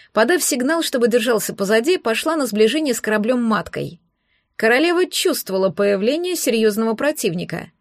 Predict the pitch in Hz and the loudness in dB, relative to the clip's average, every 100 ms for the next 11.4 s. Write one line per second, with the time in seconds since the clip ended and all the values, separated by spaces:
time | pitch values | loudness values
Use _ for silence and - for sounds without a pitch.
0 | _ _ - - 214 285 302 311 294 302 | _ _ -8 0 2 4 2 0 0 -2
1 | 277 359 349 - 262 247 247 262 - 262 | 0 0 0 0 -2 0 0 -2 -2 -4
2 | 254 - - 156 165 - - _ _ _ | -4 -4 -6 -6 -8 -14 -20 _ _ _
3 | _ _ _ - 202 226 240 247 339 - | _ _ _ -4 0 2 2 2 0 -2
4 | - 269 - - 247 254 240 214 202 208 | -4 -4 -6 -2 0 0 0 2 2 0
5 | - 233 220 220 - 180 151 143 - - | -2 -2 0 0 -2 -4 -4 -8 -12 -18
6 | _ _ _ - _ - 254 240 226 220 | _ _ _ -20 _ 2 4 6 6 4
7 | 220 269 240 - 247 240 - 277 320 294 | 2 0 0 0 0 0 -2 0 2 2
8 | 240 220 185 254 233 226 233 240 - 220 | 2 2 2 0 0 -2 0 0 0 0
9 | 180 175 208 185 277 311 214 - - 202 | 0 0 0 0 0 0 2 0 0 0
10 | 196 202 208 262 214 170 196 - 202 220 | 0 -2 -2 -2 -2 -2 -4 -4 -2 -2
11 | - 220 196 147 | -4 -2 -4 -4